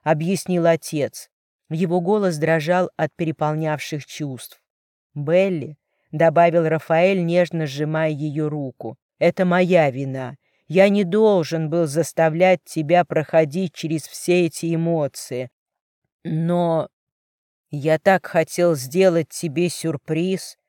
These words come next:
хотел увидеть, как светятся твои глаза, когда ты поймешь, что я рядом». Изабелла с улыбкой покачала головой.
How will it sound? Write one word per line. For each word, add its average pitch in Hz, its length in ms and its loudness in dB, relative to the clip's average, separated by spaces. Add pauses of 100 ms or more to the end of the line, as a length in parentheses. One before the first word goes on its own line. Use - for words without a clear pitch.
(240)
хотел 240 440 2
увидеть, 233 580 -2
как - 220 -2
светятся 170 680 -2
твои 175 380 0
глаза, 170 560 4
когда 147 420 0
ты 156 140 -8
поймешь, 151 520 -2
что - 200 -8
я 147 240 -2
рядом». 131 680 -4 (720)
Изабелла 240 560 4
с - 140 -6
улыбкой 196 460 -4
покачала 165 680 0
головой. 143 720 -6